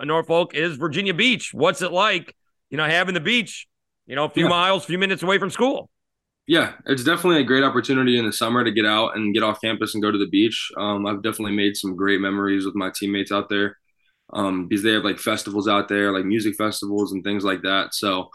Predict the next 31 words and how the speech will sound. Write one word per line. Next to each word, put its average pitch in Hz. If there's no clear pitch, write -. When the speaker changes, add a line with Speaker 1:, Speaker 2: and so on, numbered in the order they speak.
Speaker 2:
being 123
able 120
to 110
go 107
out 110
there 107
and, 98
um, 95
kinda 170
just 117
get 123
away 110
a 113
little 117
bit 120
is 104
definitely 107
awesome. 113
Uh, 101
it's 101
definitely 113
a 90
big 98
perk 104
of 104
going 107
to 107
school 113
here. 117
Um, 95
so, 95